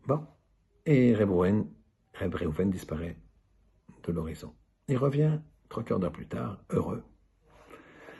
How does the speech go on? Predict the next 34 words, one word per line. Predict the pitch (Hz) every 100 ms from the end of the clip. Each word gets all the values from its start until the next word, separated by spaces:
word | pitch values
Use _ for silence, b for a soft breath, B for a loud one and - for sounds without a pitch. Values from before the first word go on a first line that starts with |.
| B B B
Allez, | 185 110 110 - - _ _ -
continuez | 120 117 131 120 110 101 95 92
votre | 98 92
divrei | 101 101 101 95 98
Torah | 95 98 95
extraordinaire », | 95 - 95 92 98 98 92 78 76 73 - _ _ _ -
dit-il | - - 78
au |
Baal | 69 67
Shem | - -
Tov. | - - - - - -
Le | -
Baal | 76
Shem | -
Tov | 76 78
lui | 76
dit, « | 73
Écoute, | 76 73 76
avant, | 78 98 87 -
je | -
veux | -
savoir | - -
ce | -
qui |
s'est | - 73
passé. | 101 - -
Tu, | - -
tu | -
as |
pu | - 76
remettre | 82 -
l'argent ? » « | - - 139
Bien | 123 196
sûr, | - 403 285